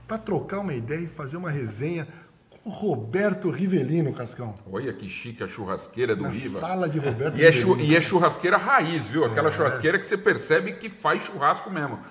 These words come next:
Speaker 2: Não é aquela churrasqueirinha Nutella. Riva, pô, prazer tá aqui.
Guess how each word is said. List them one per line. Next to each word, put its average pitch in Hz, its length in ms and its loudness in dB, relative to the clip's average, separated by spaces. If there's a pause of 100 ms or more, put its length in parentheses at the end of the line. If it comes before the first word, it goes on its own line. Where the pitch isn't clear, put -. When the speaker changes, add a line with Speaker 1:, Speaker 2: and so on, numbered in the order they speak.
Speaker 2:
Não 143 80 0
é 160 40 2
aquela 175 200 2
churrasqueirinha 151 540 -2
Nutella. 123 460 -2 (280)
Riva, 135 380 0 (340)
pô, 120 220 -2
prazer 113 560 0
tá - 100 0
aqui. 107 420 -6